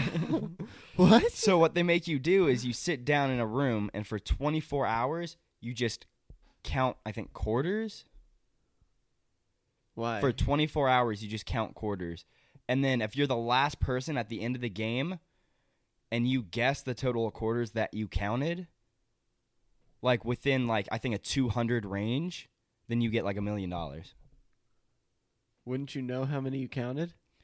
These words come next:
Speaker 2: You're counting for twenty-four hours. Could you imagine counting for twenty-four hours?
Speaker 1: I, no. <laughs>
Speaker 2: I count consistently at work, and I have to recount things
Speaker 1: Yeah.
Speaker 2: almost every time. <laughs>
Speaker 1: <laughs> Yeah, yeah, yeah.
Speaker 2: So I can't imagine.
Speaker 1: Me too.
Speaker 2: Like,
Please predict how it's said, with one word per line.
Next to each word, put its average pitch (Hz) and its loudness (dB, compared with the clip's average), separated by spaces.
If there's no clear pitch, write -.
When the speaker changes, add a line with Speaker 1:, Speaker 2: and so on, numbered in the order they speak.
Speaker 2:
You're 123 -4
counting 131 0
for 110 -8
twenty-four 101 -6
hours. 90 -4
Could 117 -10
you 127 0
imagine 117 -2
counting 110 -4
for 113 -8
twenty-four 110 -4
hours? 113 -2
Speaker 1:
I, 117 -12
no. 113 -8
<laughs> - -12
Speaker 2:
I 127 2
count 139 0
consistently 117 -2
at 101 2
work, 110 0
and 101 -2
I 104 0
have 113 -4
to 113 -2
recount 107 0
things 101 -2
Speaker 1:
Yeah. 113 -2
Speaker 2:
almost 113 2
every 101 -2
time. 107 2
<laughs> 147 4
Speaker 1:
<laughs> - -
Yeah, 214 10
yeah, 185 10
yeah. 135 6
Speaker 2:
So 123 6
I - 8
can't 214 4
imagine. 185 0
Speaker 1:
Me 135 6
too. 120 0
Speaker 2:
Like, 156 4